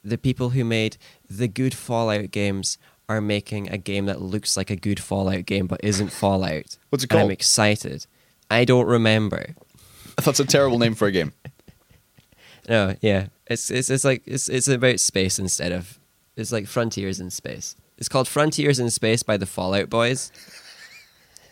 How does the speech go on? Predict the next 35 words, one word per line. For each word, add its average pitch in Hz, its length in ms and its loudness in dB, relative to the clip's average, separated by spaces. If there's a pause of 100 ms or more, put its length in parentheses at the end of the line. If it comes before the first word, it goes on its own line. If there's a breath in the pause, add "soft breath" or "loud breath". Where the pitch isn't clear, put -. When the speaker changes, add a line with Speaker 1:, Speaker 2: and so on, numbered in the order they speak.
(360 loud breath)
Speaker 1:
But 117 140 2
it's 123 100 2
not 135 180 6
Fallout, 113 360 6
we 101 80 0
promise. 101 420 2
It 98 80 -6
just 101 160 -2
looks 107 180 -2
a 110 80 0
lot 107 160 2
like 110 240 0
it. 120 240 0
Speaker 2:
Are 143 60 6
you 143 120 4
sure 165 260 4
the 151 80 4
Fallout 156 340 6
Boys 131 300 4
is 123 100 2
not 120 160 4
a 120 80 4
bad 123 280 4
cover 131 200 4
Speaker 1:
Yeah. 98 220 6
Speaker 2:
band? - 200 -2 (1700 loud breath)
Speaker 1:
<laughs> - 160 -12
They're 123 160 4
not 120 160 2
gonna 123 160 2
get 110 200 0
sued, 101 300 2
at - 120 -4
least. - 320 -6
<laughs> - 60 -8